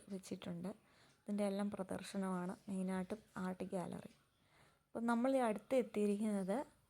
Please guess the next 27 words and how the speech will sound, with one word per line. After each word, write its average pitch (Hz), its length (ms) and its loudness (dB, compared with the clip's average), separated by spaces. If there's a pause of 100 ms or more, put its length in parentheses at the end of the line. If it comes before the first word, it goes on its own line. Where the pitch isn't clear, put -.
(100)
മെയിൻ 214 380 4
അട്രാക്ഷനാണ്, 185 760 -2 (320)
അതായത് 190 440 0
നമ്മുടെ 220 240 4 (100)
ആന. 208 240 4 (1000)
അപ്പം 233 340 4 (140)
ഇവിടെ 240 260 8
ആനയുടെ 240 560 6 (380)
പേര്, 214 580 4
വയസ്സ്, 196 760 2 (140)
അതേപോലെ 196 600 2
തന്നെ 190 400 0 (420)
അവരെ 202 240 4
എവിടെ 196 280 4
നിന്ന് 202 140 4 (100)
കിട്ടി, 185 500 0
ഏത് 196 220 2
വർഷം 190 420 0
കിട്ടി 190 260 -2
എന്നുള്ള 190 320 2
എല്ലാ 196 420 2
ഡീറ്റെയിൽസും 202 680 0
ഫ്രണ്ടിൽ 196 540 2
ഒരു 220 200 0
ബോർഡിൽ 190 640 0
എഴുതി 185 300 -4
വെച്ചിരിക്കുന്നത് 190 880 -2